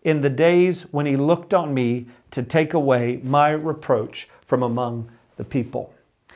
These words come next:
I, I want to speak to you today on the first character of Christmas. Hopefully you're still with me. I was reading a lot of verses there.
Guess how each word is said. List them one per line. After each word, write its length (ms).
I, 120
I 100
want 200
to 80
speak 300
to 100
you 60
today 400
on 180
the 80
first 600
character 600
of 220
Christmas. 500
Hopefully 380
you're 100
still 280
with 180
me. 240
I 140
was 240
reading 360
a 60
lot 220
of 100
verses 400
there. 380